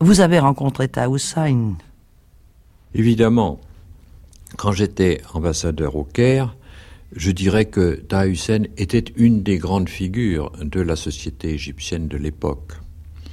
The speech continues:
Speaker 2: C'était une grande figure, euh, en, en lui-même, parce que c'était une personnalité égyptienne éminente. Et puis, il a été,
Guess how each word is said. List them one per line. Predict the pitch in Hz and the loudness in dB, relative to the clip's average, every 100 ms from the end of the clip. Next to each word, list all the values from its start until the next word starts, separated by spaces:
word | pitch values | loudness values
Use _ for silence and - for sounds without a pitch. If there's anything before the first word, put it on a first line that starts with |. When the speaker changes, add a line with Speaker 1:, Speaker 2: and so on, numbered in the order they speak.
| - - - | -16 -16 -14
Speaker 2:
C'était | - 92 113 | -6 -2 0
une | - 92 | 0 -2
grande | 90 95 | 2 0
figure, | - - 85 92 87 73 - | 0 -6 -6 -2 -2 -4 -6
euh, | 78 69 - - - - - | -8 -6 -8 -10 -16 -20 -6
en, | 87 - - | -4 -4 -4
en | 95 | 2
lui-même, | 95 95 123 156 175 78 | 4 4 2 2 0 -2
parce | - - | -4 -8
que | - | -6
c'était | 78 82 80 76 | -6 -6 -6 -8
une | 76 | -8
personnalité | 76 69 - 76 71 71 - 71 - - - - | -6 -8 -6 -6 -6 -8 -6 -6 -8 -16 -20 -6
égyptienne | 98 85 80 78 - 76 73 76 - | -4 -2 -6 -8 -10 -8 -8 -10 -8
éminente. | 78 73 82 110 139 165 160 - - - - - - - - - - | -4 -2 -2 0 -2 -4 -6 -16 -20 -20 -20 -20 -20 -18 -18 -18 -2
Et | 90 | -2
puis, | - 143 160 120 | 2 2 4 4
il | 95 | 4
a | 82 | 2
été, | 80 - 113 135 165 | 0 -2 0 0 0